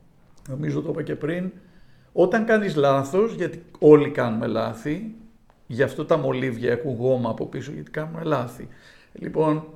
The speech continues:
όταν κάνεις λάθος και κάνεις λάθος με έναν άνθρωπο, που τον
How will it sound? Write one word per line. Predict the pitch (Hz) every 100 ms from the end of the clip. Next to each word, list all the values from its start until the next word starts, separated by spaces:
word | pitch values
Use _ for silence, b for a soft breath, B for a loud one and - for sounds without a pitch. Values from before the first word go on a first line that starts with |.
| -
όταν | - 185 233 208
κάνεις | 220 185
λάθος | 160 151 151 175 202
και | 202
κάνεις | - 180 147
λάθος | 165 165 165
με |
έναν | 156 143 113
άνθρωπο, | 120 135 131 135 123 175 185 220 - b b b b _
που | -
τον | - 147 139